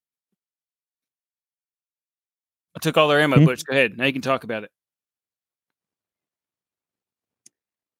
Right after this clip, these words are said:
Speaker 2: Well, I mean, you go through the game.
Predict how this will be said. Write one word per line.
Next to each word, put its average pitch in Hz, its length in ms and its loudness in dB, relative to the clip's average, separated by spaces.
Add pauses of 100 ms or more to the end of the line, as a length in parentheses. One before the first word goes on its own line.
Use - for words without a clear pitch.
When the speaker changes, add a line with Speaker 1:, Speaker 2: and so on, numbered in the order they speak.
(240)
Speaker 2:
Well, 156 480 0 (520)
I 101 60 -12
mean, 101 320 -2 (800)
you 110 140 -12
go 135 180 2
through 165 180 -2
the 117 80 2
game. 117 500 2